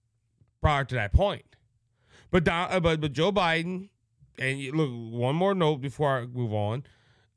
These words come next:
Uh, if you remember, before Joe Biden was even sworn in, there was a migrant caravan coming 'cause they knew the moment that Biden took office, he would open up the border.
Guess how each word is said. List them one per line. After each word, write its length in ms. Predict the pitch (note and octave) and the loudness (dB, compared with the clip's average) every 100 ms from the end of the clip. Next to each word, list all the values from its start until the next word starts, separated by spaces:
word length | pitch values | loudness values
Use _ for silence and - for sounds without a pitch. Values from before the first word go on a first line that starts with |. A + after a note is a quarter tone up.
| - | -4
Uh, 200 | C#3+ C#3+ | -2 0
if 160 | D3 C3 | -2 -4
you 80 | |
remember, 440 | D3 D3+ F3 A3 D3 | -4 -2 -2 -2 -2
before 340 | A#2+ A#2+ C#3 | -4 -4 -2
Joe 160 | C3 C#3 | 0 -2
Biden 300 | C#3 D3 C#3 | 0 -2 -2
was 160 | C#3 | -4
even 180 | C3 C#3+ | -4 -6
sworn 340 | C3 C#3+ D3 D#3 | -6 -4 -2 -2
in, 140 | F#3 | -2
there 120 | B2+ | -2
was 120 | C3 | -2
a 60 | C3 | -2
migrant 520 | B2+ B2+ C#3 C#3 C3+ | -2 -2 -2 -4 -8
caravan 640 | - D#3+ F#3+ E3 A#2+ G#2+ | -4 -2 0 0 -2 -4
coming 560 | A2 C#3 C#3 G#2+ E2+ - _ _ - - _ | -6 -4 -2 -4 -10 -18 _ _ -20 -20 _
'cause 180 | D3+ | -2
they 140 | C#3 D#3 | 0 0
knew 520 | D#3 F#3 A#3+ A3+ F3 | 0 0 0 -2 -2
the 120 | D3+ | -4
moment 320 | D3 E3 F#3+ | -4 -4 -2
that 280 | E3+ C3+ G#2+ | -2 -4 -4
Biden 480 | B2+ D3+ E3 F3 E3 | 0 2 2 0 -4
took 320 | - E3 - | 0 -2 0
office, 680 | D3 D3+ D3 A#2 F2 - - | 0 0 0 -6 -10 -14 -12
he 100 | C3+ | -4
would 160 | B2+ C3 | -4 -2
open 280 | A#2+ A2 A2 | -4 -4 -4
up 100 | G2+ | -4
the 80 | |
border. 380 | G#2 C#3 E3 F#2+ | -10 -4 -2 -4